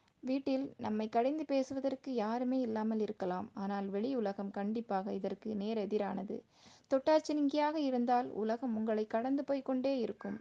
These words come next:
எனவே, உலகை எதிர்கொள்வதற்கு அவசியமற்ற விமர்சனங்களை புறந்தள்ளும் திறனும், கீழே விழுந்தால்தானே எழுந்து நிற்கும் திறனும் தேவை. தலைமை பண்பை வளர்த்து கொண்டால், இத்தகைய இயல்புகள் உங்களை தானே வந்தடையும், வெற்றிக்கு இட்டுச் செல்லும்.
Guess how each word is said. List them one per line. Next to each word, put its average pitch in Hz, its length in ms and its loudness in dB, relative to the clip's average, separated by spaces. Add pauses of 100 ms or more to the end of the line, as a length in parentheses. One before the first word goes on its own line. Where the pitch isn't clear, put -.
(120)
எனவே, 196 380 -2 (360)
உலகை 240 480 2
எதிர்கொள்வதற்கு 233 760 -2
அவசியமற்ற 285 720 -2
விமர்சனங்களை 233 800 0
புறந்தள்ளும் 233 480 0
திறனும், 202 420 -2 (280)
கீழே 247 300 2
விழுந்தால்தானே 262 640 2
எழுந்து 277 300 2
நிற்கும் 240 340 0
திறனும் 208 400 0
தேவை. 196 420 -4 (640)
தலைமை 302 440 0
பண்பை 277 380 4
வளர்த்து 262 380 -2
கொண்டால், 240 360 0
இத்தகைய 214 420 -2
இயல்புகள் 233 540 2
உங்களை 202 340 -2
தானே 214 380 0
வந்தடையும், 208 580 0
வெற்றிக்கு 214 500 -6
இட்டுச் 220 240 -4
செல்லும். 208 340 -6